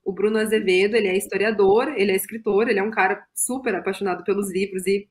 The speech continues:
que ama um sebo. Ele tava fazendo uma viagem pelo Rio de Janeiro, tava visitando um amigo, ele é de São Luís do Maranhão, vale dizer.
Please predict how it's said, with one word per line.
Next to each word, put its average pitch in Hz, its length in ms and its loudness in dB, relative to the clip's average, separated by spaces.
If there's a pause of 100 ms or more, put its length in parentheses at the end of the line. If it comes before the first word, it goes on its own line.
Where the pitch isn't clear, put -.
que 214 360 -4
ama 233 340 2
um 180 140 -4
sebo. 202 500 -2 (680)
Ele 220 200 2
tava 254 680 6
fazendo 233 220 0
uma 247 160 -2
viagem 247 320 2
pelo 240 160 -2
Rio 247 160 0
de 220 60 -6
Janeiro, 233 420 2
tava 208 200 -4
visitando 214 360 -6
um 233 60 -2
amigo, 233 540 -2 (120)
ele 202 140 4
é 202 160 4
de 202 80 -4
São 214 140 0
Luís 202 220 2
do 202 80 -4
Maranhão, 190 560 -2
vale 180 240 -4
dizer. 190 380 0